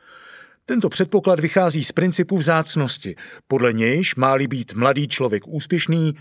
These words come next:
musí být neustále soutěživý, za jakoukoliv cenu. Mylný předpoklad číslo dvě. Pro úspěch v životě je klíčové být úspěšný ve škole. Bude jen několik vítězů,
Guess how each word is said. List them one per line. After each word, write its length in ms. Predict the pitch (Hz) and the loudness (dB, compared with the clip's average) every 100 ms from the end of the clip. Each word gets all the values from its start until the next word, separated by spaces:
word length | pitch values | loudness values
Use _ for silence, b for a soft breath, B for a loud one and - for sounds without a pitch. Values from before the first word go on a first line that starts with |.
| B _ | B _
musí 500 | 131 180 185 202 190 | 0 0 0 0 0
být 280 | 165 170 151 | 0 -2 0
neustále 1000 | 151 170 - 214 - - 175 180 180 | 0 0 -2 -4 -4 0 2 4 2
soutěživý, 680 | 175 180 156 113 90 90 87 B B B | 2 0 0 -4 -4 -10 -10 B B B
za 260 | 92 90 | -4 -2
jakoukoliv 580 | 190 185 180 170 156 135 | 2 2 2 0 0 0
cenu. 320 | - 92 80 73 _ _ _ _ _ _ _ _ _ _ _ _ _ | -4 -8 -10 -16 _ _ _ _ _ _ _ _ _ _ _ _ _
Mylný 500 | 104 123 135 127 143 | -2 2 2 2 0
předpoklad 640 | 175 143 131 123 123 113 - | 0 0 0 0 -2 -2 -6
číslo 400 | 117 104 - 85 | -8 -8 -10 -12
dvě. 360 | 80 113 156 214 _ _ _ _ B B B B B | 0 2 2 -2 _ _ _ _ B B B B B
Pro 140 | 180 | 0
úspěch 440 | 277 226 - 175 120 | 2 0 2 0 0
v 60 | |
životě 440 | 110 156 196 220 147 | -2 0 2 2 2
je 200 | 123 117 | 2 0
klíčové 1040 | - 156 202 233 - 185 131 117 123 175 185 B B | 0 0 2 0 0 2 2 2 2 -2 -6 B B
být 360 | 107 147 139 - | -6 -4 -4 -6
úspěšný 520 | - 208 - 226 220 220 | -4 -4 -2 -2 0 0
ve 100 | 165 | 0
škole. 380 | - 101 80 - B B B B | -2 -6 -8 -14 B B B B
Bude 280 | 139 185 185 | 0 2 4
jen 220 | 170 165 | 4 4
několik 380 | 185 185 196 170 | 2 2 2 2
vítězů, 480 | 202 196 127 135 | 2 2 0 -2